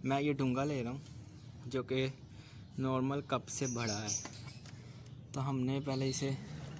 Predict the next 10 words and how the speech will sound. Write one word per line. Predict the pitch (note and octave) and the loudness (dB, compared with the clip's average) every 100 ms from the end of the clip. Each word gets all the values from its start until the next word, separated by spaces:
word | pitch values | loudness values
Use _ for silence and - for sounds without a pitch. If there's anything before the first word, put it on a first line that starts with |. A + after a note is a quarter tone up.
| - - - - - - - - - | -10 -10 -10 -12 -12 -12 -12 -4 -2
अच्छी | C3 - | 0 0
तरह | B2+ C3+ C3+ C3+ | 0 2 4 4
हिलाना | C3+ B2 A2+ B2 | 2 2 2 0
है | E3+ - - - - - - - - - | 0 -4 -12 -14 -14 -12 -12 -12 -12 -6
इस | B2+ - | -4 0
पानी | B2+ A#2 A#2 A#2 | 4 6 4 2
को। | A2+ A2 - - - - - - - - - - - C#3 | -2 -6 -10 -12 -10 -12 -12 -12 -14 -14 -12 -12 -8 -6
उसके | - C#3 | -2 2
बाद | C#3 C#3+ | 4 4
हमने | C3+ B2+ | 4 4